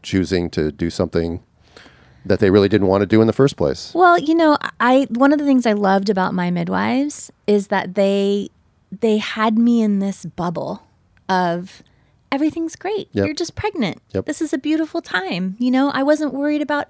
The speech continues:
Speaker 2: any of those conversations out in the world. People wanna be worried about their pregnancy.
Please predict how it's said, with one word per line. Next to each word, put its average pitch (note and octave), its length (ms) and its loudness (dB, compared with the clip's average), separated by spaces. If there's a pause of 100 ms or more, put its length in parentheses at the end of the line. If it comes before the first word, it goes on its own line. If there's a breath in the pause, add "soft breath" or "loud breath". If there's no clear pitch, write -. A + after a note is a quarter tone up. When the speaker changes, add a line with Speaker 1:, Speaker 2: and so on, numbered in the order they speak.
Speaker 2:
any D#4 380 -2
of B3 180 -6
those C4+ 220 -2
conversations B3+ 880 -4
out A3 160 0
in A3 140 0
the G#3+ 80 -2
world. G3+ 480 -2
People D4 260 -4
wanna C4+ 220 -2
be B3 100 -6
worried A3 300 -2
about G#3 220 -4
their - 100 -4
pregnancy. G#3 640 -4